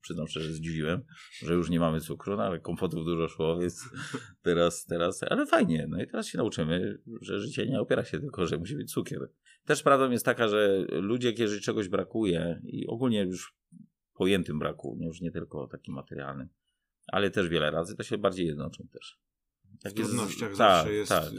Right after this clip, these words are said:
Speaker 2: bardziej
Speaker 1: Jedność
Speaker 2: jed-,
Speaker 1: większa,
Speaker 2: tak,
Speaker 1: nie?
Speaker 2: tak,
Speaker 1: Jedność
Speaker 2: tak.
Speaker 1: większa i to też widać nawet w tej sytuacji, która teraz tak ogólnie dotyka świat. No może nie tylko teraz, to tylko po prostu nasz region, ale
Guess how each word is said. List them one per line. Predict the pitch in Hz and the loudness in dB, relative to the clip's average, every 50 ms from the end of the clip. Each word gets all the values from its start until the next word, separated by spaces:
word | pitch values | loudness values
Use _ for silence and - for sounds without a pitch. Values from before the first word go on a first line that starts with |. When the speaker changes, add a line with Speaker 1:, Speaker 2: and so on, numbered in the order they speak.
| - - - - - - - | -10 -10 -10 -12 -12 -10 -4
Speaker 2:
bardziej | - 113 101 - 127 | -2 -2 0 4 6
Speaker 1:
Jedność | 131 123 120 113 104 | 6 8 8 6 4
Speaker 2:
jed-, | 107 98 | 4 4
Speaker 1:
większa, | 101 92 85 76 - - | 4 4 4 2 0 -4
Speaker 2:
tak, | 85 - 76 80 | -6 -4 -4 -4
Speaker 1:
nie? | 90 98 | -4 -2
Speaker 2:
tak, | 101 98 | -2 -2
Speaker 1:
Jedność | 95 90 92 90 87 85 | -2 -2 -2 -2 -4 -2
Speaker 2:
tak. | 92 | 0
Speaker 1:
większa | 107 113 113 107 - - 87 | 0 0 0 -2 0 -2 -2
i | 85 | -2
to | - 80 | -2 -4
też | - 85 80 80 | -4 -4 -4 -4
widać | 80 80 78 78 78 | -4 -4 -4 -4 -4
nawet | 82 80 80 78 | -4 -6 -6 -8
w | - | -10
tej | 80 | -14
sytuacji, | - - - - 82 82 - - 80 | -14 -14 -8 -6 -6 -6 -6 -8 -10
która | - - 87 101 - | -8 -6 -6 -6 -4
teraz | - 135 127 120 107 - - | -2 0 2 2 2 0 -2
tak | 101 - - | -8 -8 -8
ogólnie | 92 92 98 92 90 90 | -6 -6 -4 -4 -4 -2
dotyka | 87 87 85 - 85 - 87 82 - - _ - _ | -4 -4 -6 -8 -8 -6 -8 -8 -8 -10 _ -20 _
świat. | - 101 95 | 0 0 0
No | 135 147 | 2 2
może | 135 127 123 120 | 2 2 4 4
nie | 120 120 110 | 4 2 2
tylko | 123 - - 120 | 0 -2 -2 2
teraz, | - 151 117 98 87 85 | 4 6 6 6 6 4
to | 82 | 0
tylko | 78 - - 80 | -4 -4 -4 -4
po | 78 | -2
prostu | 82 78 - - 87 85 | -2 -4 -4 -2 -2 0
nasz | 82 82 87 85 104 | 0 0 0 0 4
region, | 110 110 95 78 71 71 73 | 6 6 6 6 0 -4 -4
ale | 71 71 76 76 | -6 -6 -6 -8